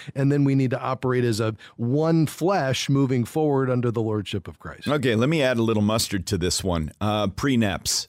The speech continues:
Speaker 2: I am death on these things. Why are they a problem?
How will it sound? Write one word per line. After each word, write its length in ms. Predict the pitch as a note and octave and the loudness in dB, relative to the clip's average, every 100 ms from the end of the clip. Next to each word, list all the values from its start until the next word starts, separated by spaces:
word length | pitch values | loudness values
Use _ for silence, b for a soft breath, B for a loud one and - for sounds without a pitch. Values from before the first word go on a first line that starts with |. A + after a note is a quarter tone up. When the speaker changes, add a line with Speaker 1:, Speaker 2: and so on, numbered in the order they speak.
| _ | _
Speaker 2:
I 160 | A#2 C3 | -4 0
am 360 | A#2+ F#2+ E2 D#2 | 0 0 -4 -4
death 340 | C3+ G#2+ - | -2 -2 -2
on 200 | G2+ F2 | -2 -2
these 280 | F2+ E2 - | -2 -4 -4
things. 400 | G#2 G2 G2 F#2+ | -4 -2 -2 -2
Why 220 | G2 A2 | 0 0
are 160 | B2 A#2 | 2 2
they 140 | G#2 | 2
a 80 | F#2+ | 0
problem? 500 | - G#2 F#2+ F2 D2+ | 0 0 0 -2 -4